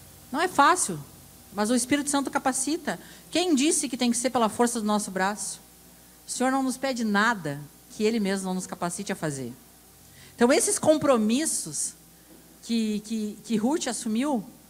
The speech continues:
a obediência gera recompensa, né? E tanto que ela acabou, é, depois sendo recompensada pelo Senhor. Aparentemente é difícil, né? Aparentemente era desafiador tomar esse caminho de volta, ir pra uma terra que ela nem conhecia,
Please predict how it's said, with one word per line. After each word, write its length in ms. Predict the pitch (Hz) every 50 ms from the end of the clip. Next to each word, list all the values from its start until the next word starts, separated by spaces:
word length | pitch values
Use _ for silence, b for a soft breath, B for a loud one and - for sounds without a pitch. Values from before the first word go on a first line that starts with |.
| -
a 80 | 226 240
obediência 680 | 247 240 247 247 214 196 233 269 311 339 - - 220
gera 300 | 196 196 214 240 262 240
recompensa, 840 | 226 233 233 - 226 196 185 - 202 202 233 254 - - - 165 170 B B B B B B B B B B B - -
né? 160 | 196 208 247
E 40 | 247
tanto 260 | 247 254 254 254 359
que 100 | 359 302
ela 180 | 269 262 247 - - - - - - - -
acabou, 640 | - - - 226 202 185 208 240 262 269 240 - - B B B B B B B B B B
é, 580 | - 190 196 196 196 190 190 185 170 123 - - 151
depois 480 | 180 226 220 - 233 269 294 311 -
sendo 180 | - 262 240 233
recompensada 680 | 220 226 - 220 220 208 208 208 208 - 220 214 214
pelo 180 | 214 - 208 208
Senhor. 400 | 196 - 202 185 190 190 196 185 -
Aparentemente 680 | 254 285 - 330 294 285 277 - - 247 262 294 - 302
é 20 |
difícil, 560 | 254 233 - - 277 302 370 - - - 180 170 - - - - - - - - - - - - - - -
né? 120 | 190 202 247
Aparentemente 840 | 220 233 285 - 381 294 294 294 294 - 240 240 269 311 - - 277
era 120 | 269 277
desafiador 680 | 240 269 277 262 285 247 - 277 254 226 240 269 311 -
tomar 440 | - - - 262 233 233 233 240
esse 180 | 254 240 - 247
caminho 380 | - 247 233 220 226 233 240 226
de 100 | 208 214
volta, 540 | 185 208 202 196 202 208 208 - 156 156 - - - -
ir 40 | 185
pra 100 | - 220
uma 140 | 220 220 220
terra 200 | 226 226 233 240
que 80 | 233
ela 80 | 233 220
nem 160 | 220 240 269
conhecia, 640 | - 277 254 233 233 - - - 202 196 180 175